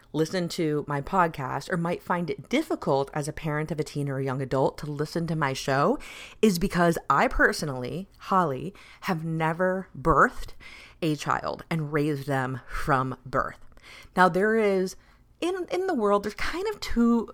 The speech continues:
schools of thought on this. Some people will take advice, wisdom, <laughs> knowledge,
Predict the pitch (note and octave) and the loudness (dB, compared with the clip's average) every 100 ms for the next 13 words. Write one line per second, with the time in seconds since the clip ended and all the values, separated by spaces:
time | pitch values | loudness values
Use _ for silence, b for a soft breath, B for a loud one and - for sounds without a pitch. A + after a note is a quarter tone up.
0 | - - - A3 G#3+ G3 E3+ C#3+ - C3+ | -16 -14 -4 4 6 6 2 -2 0 2
1 | C3+ - C3 C3+ B2+ - - B B B | 2 0 -4 -2 -2 -2 -4 B B B
2 | - - F4 A4 - C4 B3 - C#3+ B2+ | -8 2 4 4 0 2 2 2 0 0
3 | B2+ - D#3+ F#3 F3+ E3 - b b b | -2 -4 2 4 4 2 -4 b b b
4 | - A#3 C4+ C4 - - F3 E3 C#3+ D#3+ | 4 6 4 -2 -12 -12 -8 -6 0 4
5 | F3+ G3+ G3+ - b b b b - C#3+ | 4 2 -2 -12 b b b b -6 4
6 | D#3+ F3 F3+ G3 G3 G3 - D3 C3 A#2+ | 4 4 4 4 4 2 -2 -6 -2 0
7 | - E3 F3 G3 G3 | 2 0 2 2 2